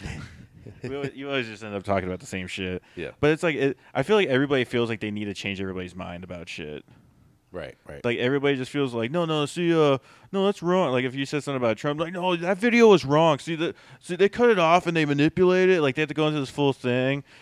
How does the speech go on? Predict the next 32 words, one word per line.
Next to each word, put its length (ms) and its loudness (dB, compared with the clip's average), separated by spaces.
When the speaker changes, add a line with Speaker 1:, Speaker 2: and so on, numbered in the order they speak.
Speaker 1:
And 120 -6
then 60 -2
it's 100 -6
like, 200 -2
then 100 -6
you, 140 -4
like, 100 -4
see 120 -6
the 60 -4
full 200 -6
video 240 -2
or 40 -6
something. 280 -10
Like, 100 -10
"It 60 -8
was 100 -12
not 160 -8
fucking 240 -6
any 160 -4
better." 380 -4
Speaker 2:
Yeah, 240 -4
yeah. 220 -6
Speaker 1:
Or 40 -6
something, 240 -8
you 60 -6
know, 140 -4
it's 100 -8
like, 80 -8
it's 160 -10
still, 160 -2
he 100 -2
was, 220 -8